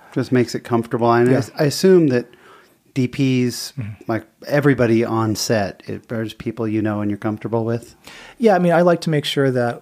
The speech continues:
Speaker 2: when we go in that, you know, the department heads for each area, that they're people that I trust, and then I let them hire their crews, um, underneath them. But, yeah, you, you, you, you try to find the people that you mesh well with.
Speaker 1: Yeah.
Speaker 2: And so, you know, people that have the same vision, the same work ethic, the people that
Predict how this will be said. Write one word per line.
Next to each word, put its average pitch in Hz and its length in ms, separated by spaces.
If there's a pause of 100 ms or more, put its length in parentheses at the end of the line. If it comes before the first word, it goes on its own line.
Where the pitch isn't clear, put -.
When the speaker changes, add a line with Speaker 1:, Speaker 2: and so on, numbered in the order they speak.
Speaker 2:
when 131 120
we 123 60
go 120 220
in 120 220
that, 117 220 (140)
you 139 80
know, 117 80
the 117 80
department 117 400
heads 104 240
for 104 280
each 120 260
area, 110 320
that 107 260
they're 123 100
people 117 260
that 101 100
I 110 100
trust, 131 540
and 147 120
then 113 100
I 113 60
let 113 160
them 113 100
hire 107 240
their 110 160
crews, 127 480
um, 113 380
underneath 113 340
them. 113 240
But, 104 200 (420)
yeah, 131 180
you, 170 260
you, 180 160
you, 151 340
you 131 300 (200)
try 139 220
to 139 80
find 127 220
the 120 60
people 120 320
that 113 200
you 113 220
mesh 113 300
well 120 200
with. - 260 (240)
Speaker 1:
Yeah. 117 200 (160)
Speaker 2:
And 117 140
so, 107 300
you 117 140
know, 110 80
people 120 240
that 110 100
have 110 220
the 120 80
same 120 260
vision, 117 300
the 107 80
same 113 220
work 113 220
ethic, 110 520
the 107 100
people 110 320
that 101 300